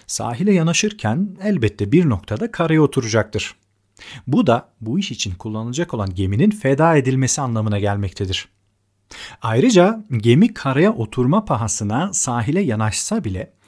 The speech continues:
yine de karaya oturacağı nokta askerlerin sahile yürüyerek çıkamayacağı uzaklıkta bir nokta olacaktır. Bunlar hep üstünde vakit harcanması gereken problemlerdir.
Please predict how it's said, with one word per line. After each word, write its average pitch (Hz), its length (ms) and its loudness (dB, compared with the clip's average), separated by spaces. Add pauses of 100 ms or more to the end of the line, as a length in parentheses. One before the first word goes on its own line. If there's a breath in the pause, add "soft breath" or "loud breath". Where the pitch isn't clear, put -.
(380 loud breath)
yine 240 240 6
de 147 100 2
karaya 131 280 2
oturacağı 117 480 0
nokta 160 520 0 (200)
askerlerin 127 580 2
sahile 131 400 0
yürüyerek 160 600 2
çıkamayacağı 135 720 2
uzaklıkta 113 540 -6
bir 147 120 -2
nokta 123 260 -6
olacaktır. 107 580 -6 (840 loud breath)
Bunlar 165 300 -2
hep 180 240 -4
üstünde 156 440 -4
vakit 143 280 -6
harcanması 101 440 -4
gereken 104 400 -2
problemlerdir. 101 1000 -4